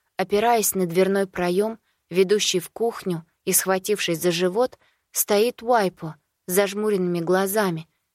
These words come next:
и заливается так, будто всю свою жизнь только и делала, что смеялась. Зрители в телевизоре тоже смеются. Кажется, вселенная специально подстроила всё так,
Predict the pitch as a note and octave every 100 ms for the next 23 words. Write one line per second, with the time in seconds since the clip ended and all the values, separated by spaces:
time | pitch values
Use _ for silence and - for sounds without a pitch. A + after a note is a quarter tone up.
0 | _ - F3+ G#3+ A3+ A#3+ G3 - F#3+ -
1 | C4 G#3 F3+ F#3+ G3+ F#3+ B3 B3 G3+ G3+
2 | G3+ G#3+ C#4 G#3+ F#3+ G3 F#3+ A3 G3+ B3
3 | G3+ E3+ E3 - F3+ - G3 G#3 F3+ E3
4 | - - _ _ _ _ _ _ _ _
5 | - F3 G3 G3 F#3+ F3+ F3+ F#3+ F#3+ F#3+
6 | F#3+ F#3+ A3+ G3+ D#3 E3+ E3+ E3+ E3 -
7 | E3+ _ _ _ _ _ _ _ _ _
8 | - F3 E3 F3+ E3 F#3+ G3+ G3+ F#3 F3
9 | - F#3 - G#3+ F3 D#3+ E3+ - F#3 F3+
10 | E3 D#3 - D#3+ G#3+ G3 -